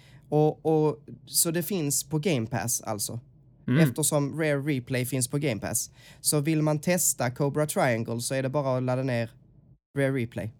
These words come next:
Speaker 2: Ja, jävlar, var det inte en bra
Speaker 1: Gör
Speaker 2: deal
Speaker 1: det.
Speaker 2: innan så var det nu. <laughs> Jag tänker,
Speaker 1: <laughs> Ja,
Speaker 2: Game Pass.
Speaker 1: precis.
Speaker 2: Ja, fan vad nice.
Speaker 1: Exakt. Ja, vad är
Speaker 2: Yes.
Speaker 1: din första då?
Speaker 2: Min första båt är Daisy's Cruiser ifrån Mario Kart Double Dash.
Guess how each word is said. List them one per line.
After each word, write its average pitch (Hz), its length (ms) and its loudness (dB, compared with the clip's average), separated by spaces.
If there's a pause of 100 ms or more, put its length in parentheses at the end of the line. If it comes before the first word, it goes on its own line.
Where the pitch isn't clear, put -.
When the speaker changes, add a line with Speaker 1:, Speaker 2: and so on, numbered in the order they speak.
Speaker 2:
Ja, 113 120 0
jävlar, 117 360 2
var 123 100 2
det 127 60 4
inte 131 180 2
en 131 80 4
bra 143 180 6
Speaker 1:
Gör 139 140 0
Speaker 2:
deal 135 100 6
Speaker 1:
det. 135 60 4
Speaker 2:
innan 127 260 4
så - 140 2
var 135 80 6
det 131 120 2
nu. 131 300 2 (280)
<laughs> - 240 -20 (100)
Jag - 160 -14
tänker, 160 260 4
Speaker 1:
<laughs> 233 120 8
Ja, 175 360 6
Speaker 2:
Game 165 200 4
Pass. - 220 -4
Speaker 1:
precis. 135 920 0 (640)
Speaker 2:
Ja, 131 180 4
fan 143 120 6
vad 147 120 4
nice. 131 100 6
Speaker 1:
Exakt. 120 500 2 (320)
Ja, 175 300 4
vad 170 200 4
är - 40 6
Speaker 2:
Yes. 180 160 8
Speaker 1:
din 147 80 4
första 139 440 2
då? 120 220 0
Speaker 2:
Min 185 220 4
första 185 280 2
båt 156 580 2
är 143 260 4 (220)
Daisy's 151 520 2
Cruiser 127 440 0
ifrån 127 300 0
Mario 123 180 2
Kart 113 180 -2
Double 110 180 0
Dash. - 280 -8